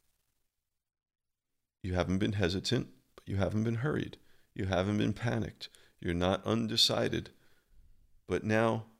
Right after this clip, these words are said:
you've taken in all the facts, all the information. You've determined this is a path that you are gonna go on 'cause it's the path that needs to be driven down. And you're not gonna turn back.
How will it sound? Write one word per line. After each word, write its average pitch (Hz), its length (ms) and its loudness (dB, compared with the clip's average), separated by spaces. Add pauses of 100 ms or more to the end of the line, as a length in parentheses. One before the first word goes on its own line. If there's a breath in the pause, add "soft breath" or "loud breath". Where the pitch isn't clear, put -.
(1500)
you've 107 160 0
taken 123 360 0
in 110 140 2
all 92 160 4
the 113 80 -2
facts, - 580 -2 (140)
all 110 160 6
the 117 160 2
information. 107 680 0 (640 soft breath)
You've 110 140 0
determined 110 520 0
this 104 120 0
is - 40 2
a 101 80 6
path 117 440 -2
that - 180 -2
you 107 160 0
are 107 80 2
gonna 104 200 0
go 98 220 2
on 101 160 2
'cause 95 160 -4
it's 95 140 -2
the 107 80 -8
path 104 320 0
that - 160 -2
needs 98 380 2
to 92 120 -4
be 95 300 -2 (340 loud breath)
driven 101 460 0
down. 90 380 2 (3250)
And 92 140 0
you're 85 80 2
not 85 180 0
gonna 90 140 -2
turn 95 300 -2
back. 95 340 -4